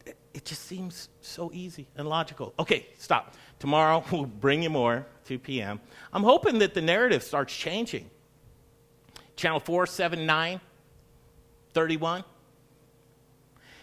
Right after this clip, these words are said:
Instead of reporting on the mayor taking off out of town, and did he think it was careless, ask him the questions.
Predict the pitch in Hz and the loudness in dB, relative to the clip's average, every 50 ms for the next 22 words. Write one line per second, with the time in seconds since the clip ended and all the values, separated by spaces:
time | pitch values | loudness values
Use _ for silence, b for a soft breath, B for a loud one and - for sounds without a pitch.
0 | B B 160 151 - - - 196 190 190 190 170 185 175 - - - 214 214 208 | B B -10 -8 -6 0 2 2 2 2 2 -2 -4 -6 -4 -2 2 2 4 4
1 | 190 185 185 185 175 170 170 165 160 160 170 185 190 190 180 170 165 - - 185 | 4 2 0 0 0 0 0 0 -2 0 2 2 4 4 2 0 0 -2 -2 -4
2 | 175 - 190 175 170 170 165 - 170 165 165 165 165 - - 202 202 190 180 165 | -2 -2 -2 -2 -2 -2 -2 -2 0 -2 -2 -2 -4 -6 -2 -2 0 0 0 0
3 | 165 165 165 - B B B B B B 147 139 151 156 151 143 - - 185 175 | -2 -4 -6 -10 B B B B B B -6 -4 -4 -6 -8 -8 -8 -6 -6 -6
4 | - 185 147 165 - - - - - - 202 202 202 202 180 135 135 139 - - | -8 -10 -10 -10 -10 -10 -10 -8 -6 -4 -2 -2 -2 -2 -2 -2 -2 -4 -6 -10
5 | - - _ _ _ _ _ b b b b b b b _ _ _ _ _ _ | -20 -20 _ _ _ _ _ b b b b b b b _ _ _ _ _ _
6 | _ _ _ - - 196 226 - - 277 262 247 233 - - - - 226 247 - | _ _ _ -8 -6 -6 -6 -6 -6 -8 -6 -6 -6 -8 -8 -6 -4 -4 -4 -4
7 | - - 160 131 107 95 - - | -6 -10 -10 -10 -12 -12 -16 -20